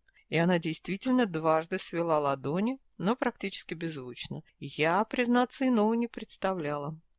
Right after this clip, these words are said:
И не представляю сейчас. Все ж таки процесс наложения и снятия матрицы – операция чисто техническая. Электропотенциала там и все такое.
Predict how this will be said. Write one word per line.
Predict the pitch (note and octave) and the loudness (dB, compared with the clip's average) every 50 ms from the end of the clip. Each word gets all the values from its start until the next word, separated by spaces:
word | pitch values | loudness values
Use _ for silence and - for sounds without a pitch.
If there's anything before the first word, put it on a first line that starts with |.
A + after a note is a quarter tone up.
| _ _ | _ _
И | - G3 | 2 4
не | G3 G#3 | 4 2
представляю | G#3 - G#3 G#3 - - G#3 G#3 G3+ F3 D3+ E3 F3+ F#3+ | 2 0 -4 -6 -2 0 2 2 2 2 0 -2 -2 -4
сейчас. | - - G#3 F#3+ - - - D#3 F3 - - _ _ _ _ _ _ _ _ _ _ - | -6 -8 -10 -10 -8 -8 -8 -8 -8 -10 -16 _ _ _ _ _ _ _ _ _ _ -16
Все | - - - A#3 | -12 -6 -2 -2
ж | A#3 - | -2 -2
таки | - G#3+ - - F#3+ | -4 -8 -8 -8 -6
процесс | - - F#3 F#3 - - A3 G#3+ - | -4 -2 -2 -2 -2 -2 -6 -4 -2
наложения | G3+ G3 F#3 F3+ F#3+ F#3+ F#3 F#3+ G3 F#3+ F#3 F3+ F3 F3 F3+ | -2 -2 0 0 0 -2 -2 -2 0 0 0 2 0 0 -2
и | - F#3 F3+ | -2 -6 -8
снятия | - - G3 G3+ A#3 C#4 D4 - - - G3+ | -4 -2 0 2 2 2 0 -2 -2 -2 -2
матрицы – | E3+ D#3 D#3+ C#3 A#2+ - - - - - - - - C#3+ - _ _ _ - | 0 0 -2 -4 -6 -8 -10 -12 -12 -12 -12 -12 -12 -14 -14 _ _ _ -10
операция | - D3 - E3 D3+ D3+ F3+ G3 - - A#3 | -10 -4 -2 -2 0 0 0 -2 -2 -4 -4
чисто | - - C4 B3 - - C4 | -4 -4 -8 -8 -10 -12 -10
техническая. | - - C#4 - - D#4 D#4+ D#4+ C#4+ - - D3+ - - - - - _ _ _ _ _ _ - | -6 -6 -6 -4 -4 -2 -2 -2 0 -2 -4 -6 -8 -10 -12 -14 -14 _ _ _ _ _ _ -2
Электропотенциала | D3+ E3 G3 B3 - - G#3+ E3 - - - - E3+ E3 D3+ - - C3+ C#3 D#3+ F3+ G3 G3+ G3+ F#3 G3 | 2 2 2 4 4 2 2 2 0 -4 -6 -2 -2 -2 -2 -2 -2 -2 0 2 4 6 6 6 4 2
там | - - E3+ E3 D3 B2 | 0 0 0 0 0 -2
и | - | -4
все | - - D3+ | -6 -6 -6
такое. | - - D3+ C3+ - - - - D3+ E3 E3+ E3 D#3 | -2 -2 -2 -2 -4 -6 -4 -2 0 0 0 -2 -6